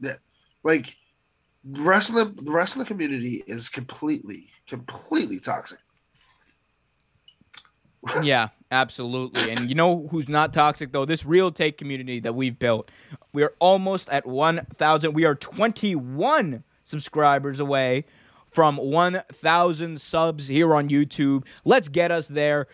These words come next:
Speaker 2: Hit that like button, subscribe, and hit that notification button. And remember,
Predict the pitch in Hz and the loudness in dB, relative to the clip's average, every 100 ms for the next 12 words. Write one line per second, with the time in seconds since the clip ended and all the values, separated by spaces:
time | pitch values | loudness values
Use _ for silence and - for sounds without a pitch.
0 | _ - 226 220 190 170 165 127 160 170 | _ 0 0 0 -4 -4 -6 -4 -4 -4
1 | 143 151 - - 165 156 143 135 143 143 | -8 -14 -10 -2 0 0 -2 0 0 0
2 | 127 143 131 135 135 156 156 160 196 196 | 0 -2 -2 -2 0 2 2 2 2 2
3 | 113 | -2